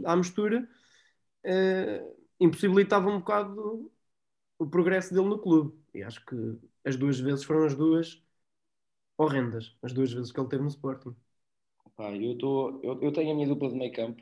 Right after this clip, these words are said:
Speaker 2: e vou confessar que estou aqui a olhar para os extremos e tô com, tô, não consigo escolher. Mas, mas, eh, portanto, se calhar vou, vou deix-, vou dizer agora a minha dupla de meio campo e vou-vos deixar dizer os extremos para eu depois escolher dois extremos. Ahm,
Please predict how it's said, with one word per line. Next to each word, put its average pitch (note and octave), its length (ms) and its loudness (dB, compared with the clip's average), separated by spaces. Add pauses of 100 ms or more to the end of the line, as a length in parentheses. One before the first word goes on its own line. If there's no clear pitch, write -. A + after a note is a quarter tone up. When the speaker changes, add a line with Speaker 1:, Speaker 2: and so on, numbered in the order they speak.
Speaker 2:
e A#2+ 100 -14
vou A#2 140 -10
confessar A#2 360 -8
que - 80 -18
estou A2+ 120 -8
aqui A2+ 160 -10
a A#2 40 -4
olhar A#2+ 160 -8
para A#2 160 -14
os A2 60 -14
extremos G#2+ 420 -10
e G#2 180 -10
tô G#2 160 -14
com, G#2 220 -14 (120)
tô, G#2 280 -14 (560)
não A2 100 -12
consigo A2 280 -10
escolher. G2+ 300 -14 (680)
Mas, G2+ 500 -10 (260)
mas, G#2+ 440 -10 (140)
eh, A2 220 -6
portanto, A2 300 -8
se - 80 -10
calhar B2+ 220 -2
vou, B2+ 340 -8 (340)
vou B2+ 220 -2
deix-, B2 240 -2
vou C3 100 -6
dizer C3+ 180 -2
agora C#3+ 200 2
a C3+ 40 2
minha B2+ 140 -2
dupla C3 200 -4
de A#2+ 60 -6
meio B2 160 -6
campo D3 260 -4
e C#3 60 -8
vou-vos C3 220 -6
deixar B2 280 -6
dizer B2 220 -8
os A2+ 100 -10
extremos C#3 440 -8
para B2 160 -8
eu B2 60 -6
depois B2 240 -10
escolher A#2 320 -10
dois A2 200 -8
extremos. G2+ 320 -20 (680)
Ahm, A2+ 720 -2